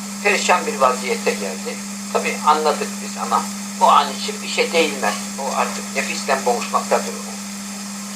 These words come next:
Ertesi gün geldi, sordum.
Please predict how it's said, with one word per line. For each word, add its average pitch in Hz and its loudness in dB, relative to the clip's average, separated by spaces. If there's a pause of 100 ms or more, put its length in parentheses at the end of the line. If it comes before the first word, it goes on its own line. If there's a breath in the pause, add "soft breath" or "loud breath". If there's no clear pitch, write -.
(1300)
Ertesi 220 4
gün 202 -2
geldi, 202 4 (120)
sordum. 202 6